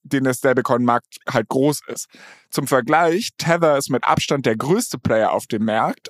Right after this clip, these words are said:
und der hat siebenundachtzig Milliarden Assets under Management, also ist halt mal ein paar Hausnummer größer und der, der Share, den halt, ähm,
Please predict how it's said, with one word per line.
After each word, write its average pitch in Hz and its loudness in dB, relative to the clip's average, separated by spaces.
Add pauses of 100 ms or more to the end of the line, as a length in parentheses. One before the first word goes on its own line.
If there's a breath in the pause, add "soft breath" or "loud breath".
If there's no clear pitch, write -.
und 135 -2
der 151 2
hat 131 0
siebenundachtzig 120 -4
Milliarden 113 0
Assets 120 -4
under 123 0
Management, 131 -2
also 131 0
ist 139 -4
halt 131 -2 (260)
mal 123 -2
ein 120 -6
paar 104 -2
Hausnummer 127 0
größer 113 -2 (460 loud breath)
und 147 -2
der, 131 2 (760)
der 123 4
Share, 165 0
den 139 0
halt, 120 0
ähm, 113 0